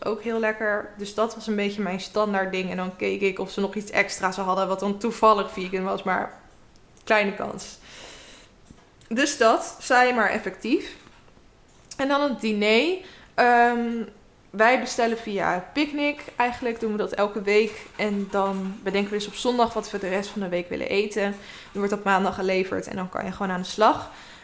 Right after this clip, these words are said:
En dat was eigenlijk wel heel fijn, want dan werd je eigenlijk gedwongen om alvast op zoek te gaan naar vegan recepten.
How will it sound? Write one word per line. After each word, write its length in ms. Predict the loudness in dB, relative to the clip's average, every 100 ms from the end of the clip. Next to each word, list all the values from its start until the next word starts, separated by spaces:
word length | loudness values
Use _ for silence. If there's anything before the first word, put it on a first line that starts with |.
| 2
En 120 | 2
dat 220 | 4 2
was 180 | 2 0
eigenlijk 320 | 0 -2 -4
wel 140 | -2 -2
heel 180 | -2 0
fijn, 300 | 4 4 2
want 180 | -2 -4
dan 200 | -6 -4
werd 180 | -2 -2
je 60 | -2
eigenlijk 360 | -4 -4 -8
gedwongen 640 | -10 -8 0 4 6 4 2
om 280 | 0 -2 -2
alvast 640 | -4 0 0 0 -8 -10 -16 -20 -10
op 120 | -2
zoek 180 | 2 2
te 120 | 2
gaan 240 | 4 4
naar 160 | 4 0
vegan 400 | -2 -6 -4 -6
recepten. 640 | -6 0 0 2 0 0